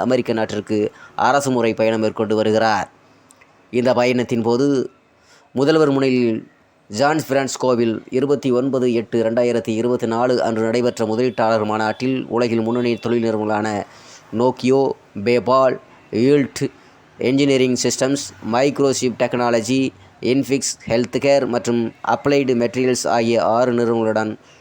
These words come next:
தொள்ளாயிரம் கோடி ரூபாய் முதலீட்டில் நாலாயிரத்தி நூறு பேர்களுக்கு ஆய-,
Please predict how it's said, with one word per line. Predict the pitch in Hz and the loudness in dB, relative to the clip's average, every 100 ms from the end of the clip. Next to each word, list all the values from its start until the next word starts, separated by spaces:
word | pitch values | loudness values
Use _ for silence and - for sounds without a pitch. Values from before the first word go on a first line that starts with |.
| - - _ - | -20 -20 _ 0
தொள்ளாயிரம் | 151 156 156 147 131 | 4 6 4 2 2
கோடி | 131 127 | 2 4
ரூபாய் | 120 120 117 | 4 2 2
முதலீட்டில் | 113 110 117 107 101 113 | 0 0 -2 -2 -2 0
நாலாயிரத்தி | 139 147 139 131 123 | 2 4 4 2 0
நூறு | 120 117 | 2 2
பேர்களுக்கு | 117 117 113 104 113 107 101 - - - - - - - - 107 | 2 2 0 0 -2 0 -2 -8 -20 -20 -20 -20 -20 -20 -6 2
ஆய-, | 139 156 | 4 4